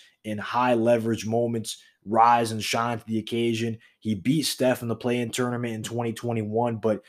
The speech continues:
he took his game to the next level this past season, winning the Most Improved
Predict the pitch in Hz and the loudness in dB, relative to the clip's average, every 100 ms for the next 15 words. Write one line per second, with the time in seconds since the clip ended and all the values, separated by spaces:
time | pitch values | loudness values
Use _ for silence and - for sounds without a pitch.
0 | - _ 123 160 147 120 120 139 135 117 | -20 _ -2 2 2 2 2 0 -2 -2
1 | 117 120 131 - 120 135 131 117 - 127 | -2 2 0 0 2 4 4 0 -2 0
2 | 123 117 127 123 120 113 120 113 107 120 | 0 0 0 0 0 -2 -2 -2 0 0
3 | 120 110 - 120 127 131 - | 0 -6 -4 4 4 4 -4